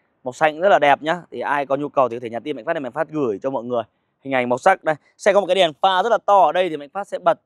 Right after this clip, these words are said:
đèn lên để cho mọi người dễ nhìn nhá. Đấy, mới có đèn rồi đúng không? Đèn rất là sáng, đèn bi cầu. Và chúng ta sẽ có xi nhan ở hai bên. Đây, Mạnh Phát sẽ thử này. Đây, xi nhan ở hai bên. Đấy, về chức năng đèn còi xi nhan thì chắc chắn là phải đầy đủ rồi. Chúng ta sẽ có cả nấc xi nhan đôi này,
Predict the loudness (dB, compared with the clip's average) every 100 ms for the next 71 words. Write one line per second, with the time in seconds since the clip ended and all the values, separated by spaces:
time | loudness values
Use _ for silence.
0 | _ _ -6 -2 -2 -4 -8 -8 -8 -10
1 | -6 -6 -6 -10 -8 -6 -6 -6 -8 _
2 | _ _ _ _ _ _ -10 -8 -8 -4
3 | 0 2 2 2 2 4 2 0 _ _
4 | _ _ -2 -2 -2 -6 0 0 0 -2
5 | -2 -4 -4 2 2 2 _ _ _ 0
6 | 2 0 0 0 2 2 0 -4 0 0
7 | 0 -2 -2 -2 0 0 -2 _ _ _
8 | _ -8 -8 -12 -12 -12 -10 -8 -8 -8
9 | -12 -14 _ _ _ 2 2 0 0 0
10 | 2 0 2 0 -2 -8 -10 _ _ -8
11 | -6 -4 -2 2 2 4 2 2 0 -2
12 | -2 -2 -2 0 0 -2 -2 -2 -2 -2
13 | _ _ -12 -6 0 0 2 0 2 2
14 | 2 0 0 0 2 4 4